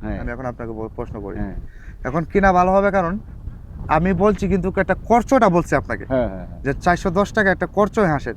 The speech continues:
Speaker 2: কিন্তু আমি এখানে যে মারার যে বিষয়টা আছে, বোর্ডিং করার সময়, বোর্ডিংকালীন বাচ্চা যে মারা যায় বা বড় হওয়ার পরেও কিন্তু মারা যায় অনেক সময়, যে মারার হারটা তো এখানে আছে আবার। আমরা মনে করেন রেডিমেড কিনা বা যেভাবে কেনেন না কেন, এখানে দশ টাকা এর বের থাকে,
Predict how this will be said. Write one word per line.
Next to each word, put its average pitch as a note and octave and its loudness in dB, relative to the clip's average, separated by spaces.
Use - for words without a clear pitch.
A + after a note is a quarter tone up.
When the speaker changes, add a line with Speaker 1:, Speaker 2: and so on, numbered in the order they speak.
Speaker 2:
কিন্তু D3+ 0
আমি F3 2
এখানে G3 2
যে F#3+ 4
মারার G3+ 6
যে A3+ 2
বিষয়টা F#3+ 2
আছে, C3+ -2
বোর্ডিং E3 0
করার E3+ 2
সময়, A#2 -8
বোর্ডিংকালীন C#3+ 0
বাচ্চা C#3+ 0
যে D3 2
মারা D3+ 4
যায় G2 -2
বা B2+ 4
বড় D#3 4
হওয়ার D#3 2
পরেও F3 0
কিন্তু D#3+ -2
মারা C#3 2
যায় A#2+ 0
অনেক A2 -4
সময়, - -10
যে A2+ -4
মারার C#3+ 2
হারটা C#3 -4
তো C#3 -2
এখানে B2+ 0
আছে G#2+ -4
আবার। G#2 -8
আমরা F#3+ 6
মনে A3+ 4
করেন G#3+ 4
রেডিমেড F#3+ 4
কিনা G3 4
বা F3 4
যেভাবে F3+ 4
কেনেন F3+ -2
না F#3 2
কেন, B3 -2
এখানে A3+ -2
দশ A3+ 2
টাকা F#3+ 2
এর C#3 2
বের A2+ -6
থাকে, G2+ -10